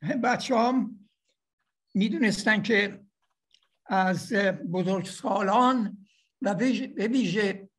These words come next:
پدر بزرگان و مادر بزرگان عیدی می‌گیرن و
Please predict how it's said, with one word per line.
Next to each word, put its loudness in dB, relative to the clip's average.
پدر 4
بزرگان 2
و -2
مادر 2
بزرگان -2
عیدی 2
می‌گیرن 0
و 0